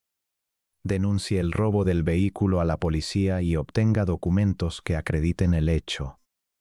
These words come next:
Comunique de inmediato el siniestro a su aseguradora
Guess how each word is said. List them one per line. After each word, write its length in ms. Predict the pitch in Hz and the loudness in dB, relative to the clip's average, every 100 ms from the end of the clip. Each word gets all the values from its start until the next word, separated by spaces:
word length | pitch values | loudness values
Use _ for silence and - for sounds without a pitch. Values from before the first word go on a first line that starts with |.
| _ _ _ _ _ _ _ _ _ _ | _ _ _ _ _ _ _ _ _ _
Comunique 560 | 135 127 123 135 117 | -2 0 0 0 0
de 100 | 104 | 2
inmediato 600 | 98 92 87 92 95 - 95 | 4 4 4 2 2 0 0
el 100 | 80 | 0
siniestro 720 | - 85 92 87 - 90 80 | 0 2 2 0 -2 -4 -2
a 60 | |
su 160 | - 87 | -2 -4
aseguradora 840 | - 80 80 76 80 85 76 73 | -2 -2 -2 -2 0 -2 -2 -6